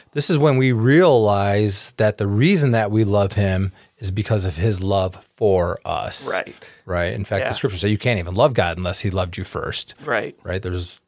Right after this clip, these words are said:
Speaker 1: this is, is the, uh, the whole, um, doctrine, I guess, if we could say, of ability or inability.
Speaker 2: Yeah.
Speaker 1: Right.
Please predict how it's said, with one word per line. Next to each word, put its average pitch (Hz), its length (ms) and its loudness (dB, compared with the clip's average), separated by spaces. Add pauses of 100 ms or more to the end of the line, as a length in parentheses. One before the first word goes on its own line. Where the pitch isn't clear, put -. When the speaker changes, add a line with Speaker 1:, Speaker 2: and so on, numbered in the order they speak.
(160)
Speaker 1:
this - 240 -4
is, 95 300 -4 (180)
is 113 180 -18
the, 101 220 -2
uh, 92 180 -2 (160)
the 117 160 -2
whole, 127 380 0 (840)
um, 101 520 -4 (300)
doctrine, 113 380 0
I 98 60 -2
guess, 98 260 0
if 98 100 -2
we 101 60 -2
could 98 160 -4
say, 110 80 0
of 90 140 0
ability 90 560 -2
or 101 120 -2
inability. 95 640 -2 (140)
Speaker 2:
Yeah. - 320 -6
Speaker 1:
Right. 90 200 -2